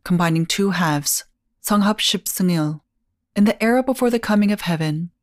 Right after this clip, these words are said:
those who pursued evil prospered, and it was difficult to distinguish right from wrong. Now heaven no longer has to endure that diseased and disordered world.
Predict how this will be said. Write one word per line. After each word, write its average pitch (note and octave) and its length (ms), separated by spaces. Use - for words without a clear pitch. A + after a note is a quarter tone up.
those A3+ 260
who B3 60
pursued A#3 480
evil F#3 440
prospered, D3+ 640
and F#3+ 140
it - 80
was G#3+ 140
difficult F3+ 500
to F3+ 80
distinguish F3 680
right E3 280
from E3 260
wrong. D#3 360
Now F#3 260
heaven F#3 300
no F#3+ 140
longer F#3 360
has F#3 180
to - 140
endure E3+ 360
that E3+ 180
diseased D#3 640
and F3 140
disordered D#3 580
world. D3+ 440